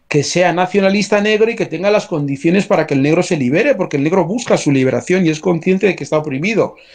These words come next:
Ningún negro va a ir a un Islam que sea ortodoxo para los árabes. Lo mismo el cristiano, el cristianismo, cuando Martin Luther King lo expresa en su libro, ¿Por qué no podemos esperar?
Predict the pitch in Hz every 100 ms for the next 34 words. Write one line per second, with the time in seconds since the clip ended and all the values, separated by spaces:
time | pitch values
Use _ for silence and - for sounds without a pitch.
0 | - _ 143 147 160 180 196 190 190 190
1 | 190 185 185 175 190 190 254 - _ _
2 | _ 151 151 165 170 180 - - 156 151
3 | 139 151 160 196 180 156 139 131 226 247
4 | 147 113 - - 156 170 233 247 233 196
5 | 175 214 247 220 135 - - 143 165 160
6 | 151 196 247 190 143 135 147 156 180 175
7 | 180 151 208 196 170 185 196 208 208 -
8 | 151 196 202 277 302 - - _ - 160
9 | 196 208 180 170 165 165 156 - 139 147
10 | 190 196 196 190 196